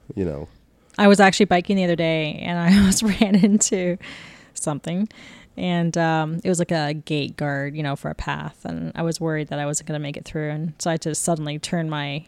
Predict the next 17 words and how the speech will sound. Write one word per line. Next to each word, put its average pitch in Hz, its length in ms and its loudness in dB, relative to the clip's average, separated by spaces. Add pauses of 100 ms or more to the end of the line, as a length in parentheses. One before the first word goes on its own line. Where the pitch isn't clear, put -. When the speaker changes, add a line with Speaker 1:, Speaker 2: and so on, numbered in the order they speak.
(440)
Speaker 2:
bike, 160 580 -6
but 151 180 -4 (120)
my 156 260 -4 (240)
an-, 160 240 -6
my 165 160 -2
foot 190 360 -2 (140)
jolted 190 360 -2
against 196 280 -4
something 220 280 0
Speaker 1:
Mm-hmm. 226 80 -2
Speaker 2:
and 165 280 -4
I 160 60 -6
felt 156 280 -6
it 175 40 -10
in 156 60 -8
my 156 100 -6
knee. 156 340 -6